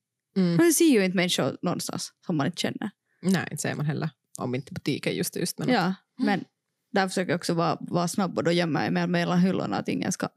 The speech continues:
Speaker 2: komma för nära mig.
Speaker 1: <laughs>
Speaker 2: Så att <laughs> ja,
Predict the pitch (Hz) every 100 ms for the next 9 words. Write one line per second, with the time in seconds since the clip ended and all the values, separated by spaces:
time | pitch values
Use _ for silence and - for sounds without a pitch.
0 | - - 185 202 170 - - 196 - -
1 | - - - - 196 214 - 381 - 359
2 | - 359 - - - - _ - - -
3 | - - - _ _ - 170 156